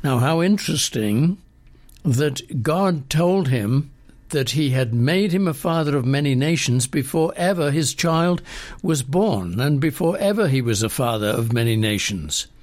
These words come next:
And this is where Paul, and why, I should say, Paul says, referring to the God who made this promise,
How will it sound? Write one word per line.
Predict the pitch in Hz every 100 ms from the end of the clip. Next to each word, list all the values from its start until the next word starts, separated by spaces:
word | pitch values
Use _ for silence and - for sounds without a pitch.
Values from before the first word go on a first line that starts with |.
| - - - - - - - - - -
And | 139 135
this | 208 - -
is | - 170 131
where | 156 151
Paul, | 143 180 180 135 143
and | 135
why, | 131 185 175 127
I | 120
should | - 104
say, | - 120
Paul | 127 - 170 175
says, | - 135 110 104 147 - - - - - - -
referring | 143 123 147 156 135 123
to | 131 143 123
the | 113 117
God | 135 143
who | 127 131
made | 123 165 185 123
this | 113 101
promise, | - - 113 104 165 -